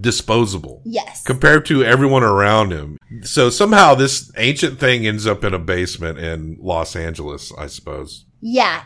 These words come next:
Speaker 2: and, and it is ancient. Something's been happening in the city. Things are
Speaker 1: Something's
Speaker 2: changing.
Speaker 1: happening here.
Speaker 2: <laughs> People, um,
Speaker 1: What
Speaker 2: are
Speaker 1: it
Speaker 2: being drawn
Speaker 1: is.
Speaker 2: to this old decrepit church.
Speaker 1: These are,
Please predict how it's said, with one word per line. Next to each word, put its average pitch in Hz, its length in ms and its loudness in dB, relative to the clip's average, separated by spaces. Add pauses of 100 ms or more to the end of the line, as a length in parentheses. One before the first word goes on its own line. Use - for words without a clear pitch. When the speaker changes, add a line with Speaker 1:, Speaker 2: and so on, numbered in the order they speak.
Speaker 2:
and, 269 140 -2
and 269 160 -2
it 262 100 -2
is 320 200 -2
ancient. 226 500 -6 (120)
Something's 311 400 -4
been 262 160 -6
happening 196 540 -10 (240)
in 240 140 2
the 240 80 0
city. 208 420 -6
Things 269 220 0
are 277 120 -2
Speaker 1:
Something's 247 340 -2
Speaker 2:
changing. - 180 -4
Speaker 1:
happening 123 1000 -6
here. 123 540 -2
Speaker 2:
<laughs> - 40 -20
People, 349 520 -4 (420)
um, 254 580 0
Speaker 1:
What 240 180 -4
Speaker 2:
are 254 100 4
Speaker 1:
it 262 40 -2
Speaker 2:
being 277 240 0
drawn 247 720 2
Speaker 1:
is. 330 120 -8 (180)
Speaker 2:
to 262 100 -2
this 254 280 2
old 247 260 -2
decrepit 269 420 0
church. 226 380 -4
Speaker 1:
These 107 240 -2
are, 85 420 -2